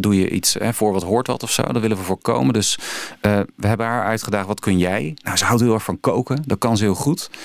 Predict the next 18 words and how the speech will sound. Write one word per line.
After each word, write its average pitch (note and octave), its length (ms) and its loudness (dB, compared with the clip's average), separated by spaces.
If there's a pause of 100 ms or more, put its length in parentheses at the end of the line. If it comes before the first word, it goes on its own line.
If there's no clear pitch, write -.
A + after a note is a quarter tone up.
(140)
En F#2 80 2
ze G2 80 6
wist A#2 180 2
dat A2 120 0
iemand A#2+ 260 4
in A2 100 4
de F#2+ 60 4
straat, A#2 440 -2
die, G#2 260 0
hè, B2+ 200 2
had G#2 140 0
het G#2+ 120 -2
ook A#2 100 0
heel A2+ 160 2
zwaar A2 240 -4
in G#2 60 -2
die G2+ 100 -4
periode... F#2+ 580 2